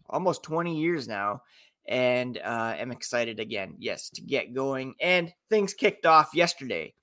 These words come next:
with a preseason game against the New York Rangers, in which the Bruins shut out the Blue Shirts by a score of three nothing. And it struck me during the game, and I tweeted this or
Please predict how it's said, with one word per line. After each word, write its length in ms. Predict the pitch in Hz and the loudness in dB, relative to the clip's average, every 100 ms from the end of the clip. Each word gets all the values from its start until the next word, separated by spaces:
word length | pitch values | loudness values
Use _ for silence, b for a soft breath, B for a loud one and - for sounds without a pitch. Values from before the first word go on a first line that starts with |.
| _ _ - | _ _ 0
with 240 | 160 170 - | 4 4 2
a 120 | 143 | -2
preseason 760 | - 220 247 240 202 208 202 151 | -2 -2 0 0 0 2 2 2
game 300 | 110 110 107 | 0 -2 -6
against 400 | 107 135 147 - | -4 -4 -4 -4
the 80 | |
New 120 | 120 104 | -6 -4
York 200 | 95 - | -6 2
Rangers, 560 | 160 156 156 156 - B B B B - | 4 6 4 4 0 B B B B -4
in 120 | 143 | 4
which 260 | 156 147 - | 6 6 2
the 100 | 143 | 0
Bruins 580 | 139 165 160 147 135 - _ | 8 8 8 6 0 -8 _
shut 340 | - - 175 | -2 8 10
out 200 | 185 165 | 10 8
the 80 | 143 | 4
Blue 240 | 143 143 143 | 2 2 2
Shirts 540 | 143 139 - - - _ _ _ - | 4 2 2 -6 -10 _ _ _ 2
by 160 | 143 | 4
a 80 | 143 | 4
score 520 | 135 - 131 127 123 - | 2 0 0 2 2 0
of 340 | 117 120 120 - - - | -2 0 0 -2 -18 -10
three 420 | 127 131 117 - | -6 -4 -6 -10
nothing. 520 | 127 131 135 87 95 | -6 -6 -6 -10 -6
And 260 | 131 147 - _ _ _ _ _ _ | -4 -4 -6 _ _ _ _ _ _
it 100 | - | -6
struck 320 | - - 240 208 | 0 4 4 4
me 160 | 165 | -2
during 380 | 165 139 175 208 | -2 4 6 6
the 80 | 143 | 2
game, 340 | 98 120 151 | -2 -2 0
and 120 | 147 | 0
I 360 | 123 120 123 120 _ _ _ - | 2 2 0 -2 _ _ _ -16
tweeted 400 | - 220 196 131 | -6 -2 0 2
this 320 | 117 160 - 123 | 2 2 0 -4
or 280 | 107 123 | -4 -4